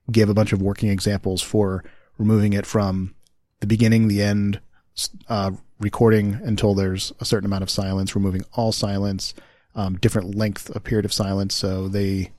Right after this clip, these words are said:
they really give you, they did all the hard work. So it's the Socks of Silence by, uh, Jason Navarrete. And it's actually from two thousand nine, but I've been using it,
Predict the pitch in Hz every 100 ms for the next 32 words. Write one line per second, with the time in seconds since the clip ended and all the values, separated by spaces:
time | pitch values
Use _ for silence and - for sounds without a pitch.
0 | - _ _ _ - 107 104 98 101 98
1 | 98 92 - - - 110 117 104 98 92
2 | 87 - - _ _ 104 98 - 98 -
3 | 123 117 - - 113 101 98 - 95 92
4 | 92 95 - 110 - 104 98 95 92 92
5 | 90 - 107 151 151 151 120 101 - 120
6 | 107 98 90 90 110 92 85 87 - -
7 | - - - - - 113 107 107 98 98
8 | 95 95 92